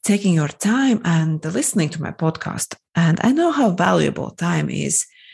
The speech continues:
And time is basically the only thing that we can't get more of. So I'm really, really grateful for you sharing your time with me. Just last week, a listener reached out to me saying that my podcast has been helping her.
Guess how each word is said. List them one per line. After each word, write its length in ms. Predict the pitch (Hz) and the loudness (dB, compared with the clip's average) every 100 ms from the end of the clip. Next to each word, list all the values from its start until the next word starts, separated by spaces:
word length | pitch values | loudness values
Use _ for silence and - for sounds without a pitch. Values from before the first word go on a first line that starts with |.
| - - - - | -20 -20 -20 -8
And 160 | 151 - | -6 0
time 300 | 208 220 175 | 2 2 2
is 120 | 180 | 2
basically 380 | 175 - - 160 | 0 0 -2 -4
the 180 | - | -2
only 300 | 160 190 190 | 0 0 0
thing 300 | 170 190 196 | 0 0 0
that 200 | 165 156 | 0 -4
we 200 | 151 156 | -4 -4
can't 400 | 147 - 170 151 | -4 -2 0 0
get 200 | 147 147 | -2 -2
more 260 | 160 165 156 | 0 2 2
of. 200 | - - - _ _ _ _ _ | 0 -6 -18 _ _ _ _ _
So 200 | - 185 | -4 0
I'm 80 | 190 | 2
really, 320 | 202 269 254 | 2 4 4
really 300 | 214 214 180 | 4 4 2
grateful 720 | 185 165 175 - - 143 139 | -2 -2 -2 -4 -8 -6 -6
for 540 | - - 147 147 143 - | -8 -10 -6 -2 -2 -2
you 420 | 147 165 185 202 | -2 0 0 0
sharing 380 | - 165 165 165 | 0 2 2 0
your 100 | 175 | -2
time 320 | - 180 156 | 0 0 0
with 180 | - - | -4 -10
me. 200 | 139 - _ _ _ _ - - - _ - | -12 -14 _ _ _ _ -20 -20 -20 _ 0
Just 280 | 190 190 | 0 2
last 300 | 247 277 254 | 2 2 0
week, 220 | 233 226 202 | 0 0 0
a 20 | |
listener 420 | 196 214 214 170 | 0 0 2 2
reached 300 | 170 170 - | 2 0 0
out 340 | - 175 175 175 | 0 2 2 -2
to 260 | - - | -8 -2
me 260 | 165 165 165 | 0 2 2
saying 480 | - 180 180 165 156 | 0 0 0 0 -2
that 220 | 151 - | -6 -4
my 180 | 143 160 | -4 -4
podcast 680 | - 175 175 - 170 165 - | 0 0 0 -2 -4 -4 -6
has 100 | 165 | -4
been 140 | 151 | -4
helping 460 | 160 185 180 156 160 | 0 2 2 0 0
her. 420 | - 143 147 | 0 0 0